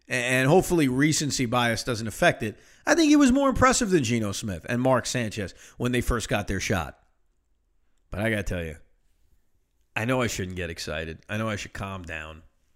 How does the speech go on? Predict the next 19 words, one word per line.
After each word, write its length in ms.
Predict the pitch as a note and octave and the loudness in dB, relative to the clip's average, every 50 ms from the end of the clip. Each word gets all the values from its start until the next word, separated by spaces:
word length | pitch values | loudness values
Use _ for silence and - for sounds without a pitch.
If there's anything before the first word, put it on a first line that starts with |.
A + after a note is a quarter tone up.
| _ _ _ _ - | _ _ _ _ -8
And 140 | - A2 A#2 | -6 -2 0
maybe 280 | C3 C#3+ D#3 D3+ D3 C#3 | 2 4 4 4 4 4
it's 140 | B2 - | 2 0
because 360 | - A#2+ G#2+ - - A#2 G2 G2 | -2 -4 -4 -2 -2 -4 -4 -4
I'm 120 | G2+ F#2+ | -6 -8
so 220 | - - C#3+ C3 | -4 -2 0 0
thirsty. 580 | B2 - - G2+ F2+ E2+ - - - C2+ - - _ - | 0 -2 -4 -4 -4 -6 -8 -12 -14 -16 -18 -18 _ -12
I 60 | G2+ | -10
mean, 180 | G2 G#2 G2+ A2 | -8 -6 -4 -2
I 160 | B2+ C#3 B2+ A#2 | 0 0 0 0
am 160 | G#2 F2+ E2+ | -2 -2 0
parched 540 | - - - A2+ G2+ F2 - - - - - - _ _ _ _ _ _ _ _ _ _ | -2 0 0 0 -4 -4 -4 -6 -8 -10 -10 -12 _ _ _ _ _ _ _ _ _ _
to 100 | - A#2+ | -2 -2
see 400 | G2+ - - B2 G#2+ G2+ F2 F2+ - - | 0 0 0 0 0 -2 -4 -8 -10 -2
good, 500 | - C3 B2+ A2+ G#2+ G2 F2 - E2+ - _ - C#3 A2+ | 2 4 4 6 4 2 -2 -8 -12 -14 _ -12 -6 0
goodness 420 | G#2+ C3 B2+ G#2+ G#2 G2+ F#2 - | 4 4 4 4 2 -6 -8 -6
from 200 | - - G2+ F#2+ | -6 -6 -6 -4
my 180 | G2 F#2+ F#2+ F2+ | -4 -4 -4 -4
teams. 500 | - - E2+ D2+ C2+ C2+ - - - | -4 -6 -6 -8 -14 -16 -18 -20 -20